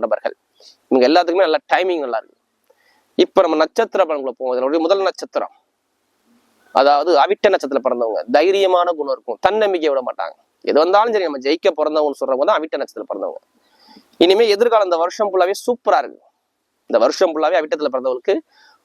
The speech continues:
அற்புதமான ஒரு வாழ்க்கையை கொடுக்க போறாரு. உங்களுக்கு தொழில் சாணம், தொழில் நான் சொந்தமா பண்ணா கண்டிப்பா தொழில் ஸ்டார்ட் பண்ணுங்க. ஜாதக தசாபதியை பார்த்து கண்டிப்பா ஸ்டார்ட் பண்ணுங்க, சூப்பரா இருக்கும். வேலை இடமாற்றம்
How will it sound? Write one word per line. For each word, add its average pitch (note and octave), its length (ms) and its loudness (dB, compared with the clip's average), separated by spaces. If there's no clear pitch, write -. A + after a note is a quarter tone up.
அற்புதமான A3 640 0
ஒரு F3+ 140 -2
வாழ்க்கையை D#3 300 -2
கொடுக்க C3 240 -10
போறாரு. C#2+ 220 -8
உங்களுக்கு B2+ 340 4
தொழில் A#3 320 4
சாணம், D#3 360 0
தொழில் E3+ 180 4
நான் D#3 120 0
சொந்தமா D#3+ 340 0
பண்ணா D#3+ 220 -2
கண்டிப்பா D#3 360 0
தொழில் D#3 200 0
ஸ்டார்ட் C#3+ 200 -2
பண்ணுங்க. C3 240 -6
ஜாதக D3+ 280 0
தசாபதியை C#3+ 420 -4
பார்த்து C#3 200 -4
கண்டிப்பா C3 240 -2
ஸ்டார்ட் B2+ 180 -2
பண்ணுங்க, C#3+ 300 -4
சூப்பரா G3 400 0
இருக்கும். - 240 -14
வேலை A#3 300 4
இடமாற்றம் F3+ 460 0